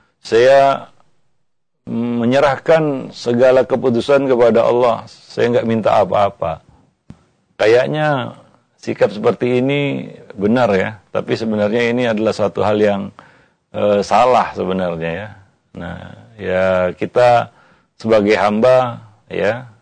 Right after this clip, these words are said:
Allah nyuruh kita untuk meminta kepadanya karena, ya, eh, kita harus menunjukkan kebutuhan kita kepada Allah karena kita fakir.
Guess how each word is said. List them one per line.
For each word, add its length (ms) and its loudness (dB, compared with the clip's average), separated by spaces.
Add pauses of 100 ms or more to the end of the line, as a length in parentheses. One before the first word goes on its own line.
(140)
Allah 480 0
nyuruh 320 2
kita 400 0
untuk 160 -4
meminta 380 0
kepadanya 580 0
karena, 460 -4 (500)
ya, 640 2
eh, 840 -2 (140)
kita 720 -4
harus 320 -4
menunjukkan 880 -2 (320)
kebutuhan 560 0
kita 240 -2
kepada 400 0
Allah 400 0
karena 240 -2
kita 240 -6
fakir. 480 -4